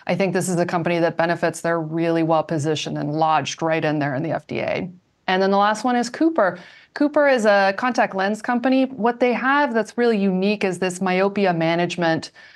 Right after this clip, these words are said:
contact lens that you can give children to offset the impacts of their spending a lot more time indoors.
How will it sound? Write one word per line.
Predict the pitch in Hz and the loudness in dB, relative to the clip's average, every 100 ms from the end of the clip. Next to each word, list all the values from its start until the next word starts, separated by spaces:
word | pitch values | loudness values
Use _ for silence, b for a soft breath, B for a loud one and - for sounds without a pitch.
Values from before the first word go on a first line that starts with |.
| B - | B -6
contact | 202 180 180 175 | -2 2 0 2
lens | 170 170 | 0 0
that | 180 185 | -2 -4
you | |
can | 180 175 | -2 0
give | 170 160 | 0 -2
children | - 185 180 165 165 | 0 0 2 0 0
to | 185 170 165 160 - | -2 0 0 -2 -2
offset | 185 175 180 190 185 | 0 0 2 0 0
the | 175 | -2
impacts | 170 180 165 - | 0 0 0 -2
of | 160 165 | -6 -2
their | 180 165 | 0 0
spending | - 175 170 | 0 -2 0
a | 156 | 0
lot | 160 | 0
more | 165 | -2
time | 165 165 160 | -4 -4 -2
indoors. | 156 156 165 202 240 240 | -2 0 2 2 2 -2